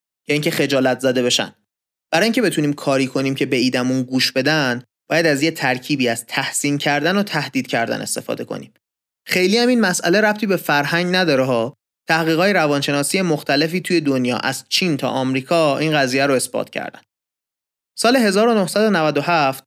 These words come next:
استیو جابز داشته یه تعدادی تکنولوژی رو توی یه جمعی توضیح می‌داده. بعد که توضیحش تموم می‌شه، یکی بلند می‌شه میگه: «آقا، واقعاً ناراحت کننده است که شما به صورت واضحی بخش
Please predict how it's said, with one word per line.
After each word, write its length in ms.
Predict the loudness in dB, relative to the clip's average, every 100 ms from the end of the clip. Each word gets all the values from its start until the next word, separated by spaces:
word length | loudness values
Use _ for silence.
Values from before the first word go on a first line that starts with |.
| -6
استیو 300 | -4 -2 -2
جابز 440 | 0 2 2 -2
داشته 280 | -2 -2 0
یه 100 | -2
تعدادی 520 | -2 -4 0 0 0
تکنولوژی 760 | -4 -6 -4 -2 0 0 0 0
رو 180 | 0 0
توی 220 | 0 2
یه 100 | 2
جمعی 340 | 2 0 -2
توضیح 400 | 0 -2 0 -4
می‌داده. 320 | -4 -8 -8 _ _ _ _ _ _ -2
بعد 160 | 0 2
که 80 | 2
توضیحش 420 | 2 2 0 0
تموم 300 | 0 0 0
می‌شه، 500 | 0 0 0 0 -4 _ _ -4
یکی 200 | -2 0
بلند 340 | 2 2 2 2
می‌شه 220 | 0 0
میگه: 220 | 0 2
«آقا، 340 | 2 2 0
واقعاً 680 | -2 0 2 2 2 0 0
ناراحت 640 | 0 2 2 0 0 -2 -2
کننده 420 | -4 -2 0 0
است 200 | -2 -6
که 100 | -4
شما 360 | -2 0 0 0
به 120 | -2
صورت 400 | -2 0 0 0
واضحی 1000 | -2 -2 0 2 2 2 0 2 0 -4 _ _ -6
بخش 220 | -4 0